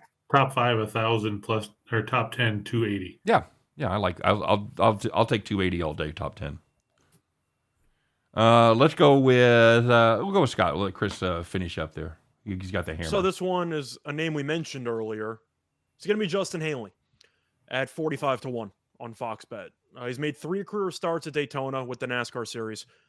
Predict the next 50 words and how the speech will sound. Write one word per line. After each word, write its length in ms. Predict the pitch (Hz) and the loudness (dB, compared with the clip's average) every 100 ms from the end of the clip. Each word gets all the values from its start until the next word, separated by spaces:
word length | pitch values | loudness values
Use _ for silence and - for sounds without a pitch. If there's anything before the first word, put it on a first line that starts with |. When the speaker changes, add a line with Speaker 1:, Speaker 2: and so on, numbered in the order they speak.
| _ - | _ -18
Speaker 3:
He's 100 | 117 | -6
finished 280 | 165 147 | -6 -6
top 260 | - 160 - | -4 -4 -4
six 320 | - 160 - | -10 -10 -10
in 80 | 139 | -12
two 220 | - 170 | -6 -4
of 60 | 147 | -2
those 200 | 135 - | -4 -6
three. 340 | 127 113 110 _ _ _ _ _ _ | -10 -10 -10 _ _ _ _ _ _
He's 140 | 147 | -6
won 220 | 151 170 156 | 0 0 -2
three, 580 | - 175 185 202 190 - | -8 -6 -6 -6 -10 -6
he's 120 | 170 | -2
won 140 | 180 | -2
two 180 | 156 208 | -4 -4
of 40 | 220 | -2
the 60 | |
last 320 | 185 180 175 - | -2 -2 -4 -8
three 220 | 170 147 | -8 -8
Xfinity 460 | - 214 226 147 123 | -4 -2 -2 -2 -6
races 360 | 117 110 123 | -6 -8 -8
at 160 | 120 110 | -8 -8
Daytona. 560 | 113 104 127 127 127 - _ _ _ _ | -12 -10 -10 -6 -6 -8 _ _ _ _
And 180 | 139 160 | -4 -2
the 40 | |
main 260 | 185 247 233 | -2 -2 -4
thing 240 | - 233 | -4 -4
that 60 | 226 | -2
we 100 | 220 | -4
talked 320 | 202 214 - | -2 -2 -2
about 220 | 208 214 | -4 -2
with 100 | 196 | -2
these 140 | 202 170 | -4 -6
long 260 | 185 185 180 | -2 -2 -4
shots, 400 | 190 185 180 147 | -4 -4 -4 -6
you 100 | 147 | -6
wanna 200 | 175 170 | -4 -6
make 140 | 160 | -8
sure 180 | - 170 | -8 -6
you're 180 | 151 156 | -6 -6
in 120 | 165 | -6
it 60 | |
at 100 | 160 | -8
the 140 | 147 160 | -6 -4
end. 340 | 151 117 113 - _ _ _ - | -2 -4 -10 -16 _ _ _ -10
In 200 | 143 131 | -8 -8
ten 380 | - 208 226 | -4 -4 -4
career 340 | 196 196 220 202 | -8 -6 -2 -2
races, 720 | 208 208 - 127 117 101 - _ _ _ | -2 -4 -6 -8 -8 -10 -14 _ _ _
he's 200 | 156 | -8